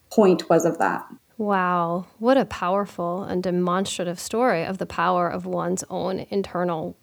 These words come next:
Speaker 2: spiritual and psychological work. And I really honor, like, just your story. You are just such a heroine and goddess of your own story. Um,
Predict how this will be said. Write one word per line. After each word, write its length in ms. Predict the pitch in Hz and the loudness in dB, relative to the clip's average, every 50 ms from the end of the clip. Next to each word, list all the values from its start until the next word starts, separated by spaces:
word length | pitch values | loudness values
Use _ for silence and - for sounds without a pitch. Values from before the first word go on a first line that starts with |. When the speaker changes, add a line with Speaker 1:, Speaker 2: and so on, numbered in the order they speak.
| _ - | _ -10
Speaker 2:
spiritual 540 | - - - - 180 170 170 - - 180 180 | -8 -8 -6 -4 -4 -4 -4 -6 -6 -6 -4
and 120 | 185 185 | -4 -4
psychological 640 | - 190 185 180 180 180 175 175 185 - 165 156 170 | -4 -4 -4 -4 -2 -2 -2 -2 -4 -6 -6 -6 -6
work. 380 | 190 202 180 160 185 - - _ - - - | -4 -4 -4 -4 -6 -8 -12 _ -20 -18 -8
And 100 | - 196 | -4 -2
I 40 | 190 | -2
really 320 | 180 185 185 180 175 180 - - - - | 0 0 -2 -2 -4 -4 -6 -10 -14 -8
honor, 480 | - 190 190 190 196 196 190 180 170 175 | -6 -4 -2 -2 0 0 -2 -2 -2 -4
like, 260 | 170 170 170 185 - | -6 -8 -8 -8 -8
just 340 | - 220 208 208 - - - - - - - - - - - - - | -6 -6 -6 -6 -8 -12 -18 -20 -20 -20 -20 -20 -20 -20 -20 -14 -6
your 260 | - 190 202 220 285 | 0 4 8 8 8
story. 580 | 277 - - - - 190 185 185 185 180 170 170 | 8 6 4 4 4 4 4 4 4 2 0 -2
You 240 | 170 180 202 233 254 | -2 0 4 6 6
are 160 | 240 208 185 | 6 6 4
just 260 | 185 208 190 - - | 2 0 0 0 0
such 220 | - 220 226 220 - | 2 0 0 0 -2
a 60 | 170 | -4
heroine 640 | - - - 208 247 302 277 196 175 175 170 170 156 | -4 -2 2 4 6 6 8 8 6 6 4 2 0
and 180 | 175 180 180 | 0 -2 0
goddess 480 | - 175 180 226 247 190 170 180 - - | 0 2 4 4 6 4 4 2 -2 -4
of 160 | - 196 185 | -6 -6 -4
your 200 | 190 190 - - | -4 -4 -4 -2
own 400 | 196 190 175 175 170 175 180 190 | -2 -2 0 0 -2 -2 -4 -4
story. 920 | - - - - - 233 240 254 247 208 185 160 147 151 196 196 - - - | -4 -6 -6 -2 -2 0 2 2 2 2 0 -2 -4 -6 -8 -10 -12 -12 -8
Um, 300 | - 190 190 196 190 - | -4 -4 -2 -2 -4 -6